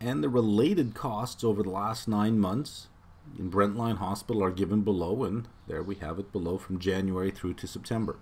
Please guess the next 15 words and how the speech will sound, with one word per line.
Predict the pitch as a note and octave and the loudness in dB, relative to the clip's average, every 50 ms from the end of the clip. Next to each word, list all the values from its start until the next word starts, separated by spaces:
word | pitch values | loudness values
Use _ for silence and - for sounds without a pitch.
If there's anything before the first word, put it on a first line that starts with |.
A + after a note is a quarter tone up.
| - - - - - - - - - - - - - - - - - - | -14 -20 -20 -20 -20 -20 -20 -20 -20 -20 -20 -20 -20 -20 -20 -20 -12 -6
Required, | - A2 G#2+ - - D3 D3 C#3+ A2+ G2+ E2+ F2 | -2 -2 -2 0 2 2 4 6 6 4 4 4
number | A2+ C3 C3+ C#3 | 4 4 4 4
one, | C3+ C#3+ C3+ A#2+ G#2 F#2 | 4 4 4 4 4 4
using | G2 A#2+ D3+ E3 E3+ E3+ D#3+ | 4 6 6 6 4 4 2
the | C#3 A#2 | 2 2
high-low | B2 C#3+ C#3+ C#3+ C#3 C3+ C3+ C3 | 0 0 2 2 2 4 4 4
method, | A#2 G#2 G2 - C3+ C3+ C3+ C#3 - - - - | 4 4 2 2 0 -2 -2 -4 -14 -16 -10 -8
estimate | G#2 A2 - - B2 B2+ B2+ B2 - | -6 -6 -6 -4 -2 0 0 0 -2
the | C#3 A#2+ | -4 -6
cost | - - B2 B2 D3 D3+ - - - | -4 -4 -4 -4 -4 -4 -6 -8 -4
formula | - A2+ G#2+ G2+ G2 G2 F#2+ F#2+ G#2 A#2 C3 | 0 2 2 4 4 4 2 2 2 2 0
for | - - D#3+ D3+ | 0 -2 -2 -2
blood | D#3+ F#3 F#3+ F#3+ E3+ C#3 | 0 2 2 2 0 -2
tests. | - - C#2+ C#2 - - - - - - - | -4 -6 -6 -6 -8 -12 -12 -12 -12 -10 -8
So, | - - - C3 G#2 G#2+ D#3+ B3 A#3+ | -4 0 2 4 4 6 4 4 2